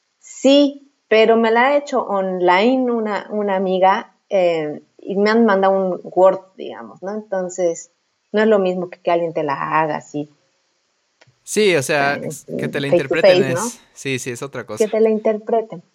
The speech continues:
Speaker 1: De ahí nomás sé que mi ascendente es Sagitario, entonces de repente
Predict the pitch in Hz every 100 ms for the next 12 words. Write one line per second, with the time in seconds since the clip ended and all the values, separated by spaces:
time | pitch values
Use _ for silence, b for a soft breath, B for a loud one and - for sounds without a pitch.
0 | _ _ _ - 180 220 269 233 226 226
1 | 214 214 185 180 175 190 185 190 185 175
2 | 165 180 - 196 160 160 165 165 175 160
3 | 165 196 196 190 170